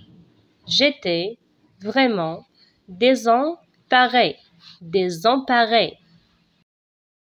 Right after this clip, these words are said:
Démanteler.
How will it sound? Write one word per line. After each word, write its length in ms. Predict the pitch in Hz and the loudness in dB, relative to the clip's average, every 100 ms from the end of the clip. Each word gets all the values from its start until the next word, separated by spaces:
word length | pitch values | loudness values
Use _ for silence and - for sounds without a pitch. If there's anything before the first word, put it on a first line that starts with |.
| _ _ _ _ _ _ _ _ _ - - - - - - - - - - - - - - 208 | _ _ _ _ _ _ _ _ _ -20 -20 -20 -20 -20 -20 -20 -20 -20 -20 -20 -20 -20 -16 0
Démanteler. 1120 | 202 247 320 427 - 339 285 269 208 160 - | 4 6 6 4 2 2 4 6 6 4 -2